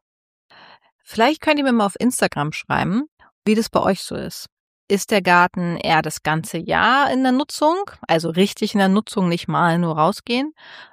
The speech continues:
Ähm, oder ist es doch eher der Saisonbetrieb?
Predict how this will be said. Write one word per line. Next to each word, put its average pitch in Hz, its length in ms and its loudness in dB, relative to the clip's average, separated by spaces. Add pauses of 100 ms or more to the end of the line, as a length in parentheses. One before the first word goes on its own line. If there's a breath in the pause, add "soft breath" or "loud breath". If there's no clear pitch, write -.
(140)
Ähm, 190 540 0
oder 208 220 2
ist - 100 -6
es 175 80 -8
doch 185 220 -2
eher 170 200 0
der 156 500 0 (100)
Saisonbetrieb? 175 1000 -2